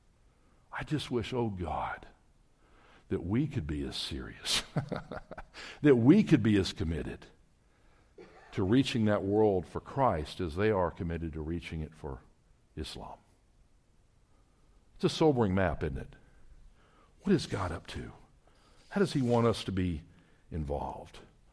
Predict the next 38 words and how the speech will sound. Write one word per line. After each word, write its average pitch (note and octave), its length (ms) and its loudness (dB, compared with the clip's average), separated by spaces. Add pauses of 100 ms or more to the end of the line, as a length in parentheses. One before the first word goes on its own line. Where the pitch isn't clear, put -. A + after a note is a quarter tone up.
(360)
So F3+ 160 4
this F#3+ 180 8
idea F3+ 240 10
of D#3+ 80 12
being D3+ 140 6
a B2+ 60 6
world A#2 380 6
Christian, A#2 340 2
let A#3+ 100 2
me C4 80 2
just C#3+ 180 2
read G2 260 2
this. E2 180 -4
This F#3 180 2
is D#3+ 80 -2
from C#3 160 -2
a A#2+ 60 4
book B2 260 2
that A#2 100 2
we B2+ 160 2
did B2 240 6
back B2+ 240 8
in A2+ 80 2
the G#2 180 -2 (280)
mid D3 340 6
nineteen B2+ 520 4
eighties A2+ 400 4
called G2 260 2
In B2+ 200 6
the C3 80 6
Gap G#2+ 360 6
by F2 140 4
David G#2 440 2
Bryant. F#2 380 0
Formed D3 340 4
some C#3+ 160 0
of B2 60 2
the G#2+ 80 2